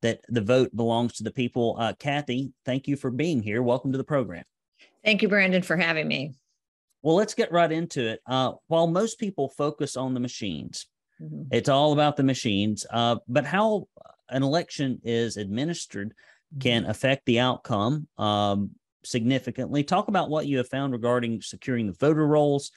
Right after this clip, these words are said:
Speaker 1: uh, administrative functions in Tennessee, and things that, that trouble you.
Speaker 2: Well, first of all, on the voter rolls, uh, that is a subject we could do an entire show on. However, just suffice it to say that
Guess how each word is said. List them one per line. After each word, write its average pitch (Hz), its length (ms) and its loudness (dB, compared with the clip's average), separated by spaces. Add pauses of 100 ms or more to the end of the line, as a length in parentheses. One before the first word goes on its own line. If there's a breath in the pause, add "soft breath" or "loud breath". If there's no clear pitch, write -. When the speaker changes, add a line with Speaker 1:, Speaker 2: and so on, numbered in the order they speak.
(360 soft breath)
Speaker 1:
uh, 110 320 2
administrative 135 640 -2
functions 127 460 -8
in 113 140 -2
Tennessee, 131 540 -2
and 101 180 -6
things 131 340 -2
that, 107 200 -2 (160)
that 117 220 -2
trouble 156 340 -2
you. 50 120 -18 (800 loud breath)
Speaker 2:
Well, 196 460 2 (580)
first 226 200 0
of 196 80 2
all, 185 120 8
on 175 80 2
the 160 60 -2
voter 175 300 6
rolls, 156 540 -2 (120)
uh, 156 360 0 (180)
that 190 300 4
is 180 120 0
a 175 80 -4
subject 180 400 -2
we 175 80 -4
could 165 160 -4
do 170 80 -2
an 165 80 0
entire 160 460 -4
show 196 400 0
on. 143 360 -4
However, 175 580 2
just 190 220 -4
suffice 220 380 -2
it 196 100 -8
to 175 80 -4
say 175 420 4
that 165 280 2